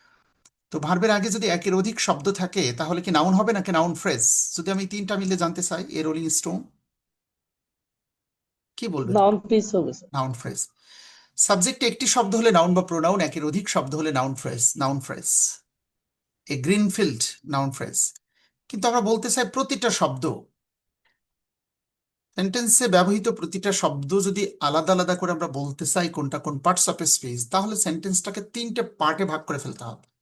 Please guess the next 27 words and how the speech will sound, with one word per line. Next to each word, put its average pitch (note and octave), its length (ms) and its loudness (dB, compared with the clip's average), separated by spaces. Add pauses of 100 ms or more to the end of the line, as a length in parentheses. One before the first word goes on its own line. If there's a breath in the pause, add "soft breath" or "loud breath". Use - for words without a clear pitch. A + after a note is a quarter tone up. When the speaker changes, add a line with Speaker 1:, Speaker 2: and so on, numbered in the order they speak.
(600)
Speaker 1:
ঠিক - 340 -2
আমি F#3+ 240 4
যেভাবে A3+ 380 4
রেড F#3+ 240 6
কালার G3+ 260 4
দিয়ে G#3 120 2
ভার্বটাকে D#3 480 0
ফোকাস F3+ 360 -2
করেছি, - 460 0 (880)
এভাবে F#3+ 280 4
রেড G3 200 4
কালার G#3+ 220 2
দিয়ে G#3+ 140 0
ভার্বটাকে G3 460 0
ফোকাস F#3+ 340 -2
করে C#3 180 -6
ফেলতে C3 280 -12
হবে। C3 220 -10
ভার্বের D#3 340 0
আগে D#3+ 200 0
হলো G3+ 180 0
সাবজেক্টের G3 560 -4
অংশ, G#3+ 220 -6
পরে D3+ 400 -2
অবজেক্ট C#3+ 520 -4
বা C#3 140 0
এক্সটেনশন। - 640 -4